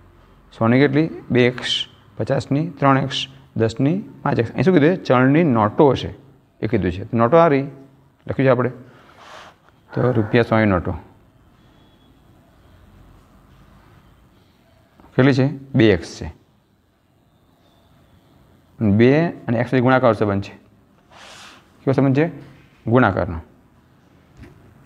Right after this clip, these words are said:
અને એક્સ કેટલા છે આપણે શોધીને લાવ્યા છીએ? હાલ લાવ્યા હજાર. એટલે રૂપિયા બે હજાર, સોરી, બે હજાર નોટો શેની છે? સોની. બે હજાર નોટો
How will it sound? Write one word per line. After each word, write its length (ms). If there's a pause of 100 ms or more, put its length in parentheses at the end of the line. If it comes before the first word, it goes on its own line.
(140)
અને 120
એક્સ 100
કેટલા 400
છે 60
આપણે 180
શોધીને 200
લાવ્યા 200
છીએ? 140
હાલ 200
લાવ્યા 340
હજાર. 180 (3250)
એટલે 220
રૂપિયા 400 (120)
બે 120
હજાર, 280
સોરી, 300 (1040)
બે 80 (100)
હજાર 180
નોટો 200
શેની 220
છે? 120 (1080)
સોની. 320 (1500)
બે 80
હજાર 120
નોટો 240